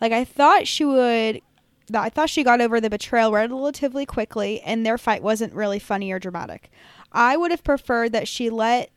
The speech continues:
Jude Law live, because despite all the lies, she still had some affection for him rather than this send message, not, send a message nonsense." Uh, is she a Superman without kryptonite? Because an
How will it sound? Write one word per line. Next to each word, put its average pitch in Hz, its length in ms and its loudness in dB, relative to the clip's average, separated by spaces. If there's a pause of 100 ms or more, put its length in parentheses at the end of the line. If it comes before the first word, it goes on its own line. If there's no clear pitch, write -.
Jude 233 320 -6
Law 208 260 0
live, 233 600 4
because 220 760 -2
despite 233 520 -2
all 254 220 2
the 320 120 2
lies, 247 440 2
she - 160 -6
still 240 180 -4
had 220 160 0
some 233 180 -4
affection 254 500 -2
for 220 160 -2
him 202 140 -4
rather 214 280 2
than 208 380 -2
this 214 200 -4
send 220 340 -2
message, 214 460 -4
not, 196 300 -8
send 240 220 0
a 220 40 -2
message 214 400 -4
nonsense." - 640 -10 (1800)
Uh, 220 60 -12
is 254 180 -8
she 381 160 2
a 392 40 2
Superman 277 540 0
without 233 380 -2
kryptonite? 247 600 -4
Because 233 440 -2
an 214 140 -4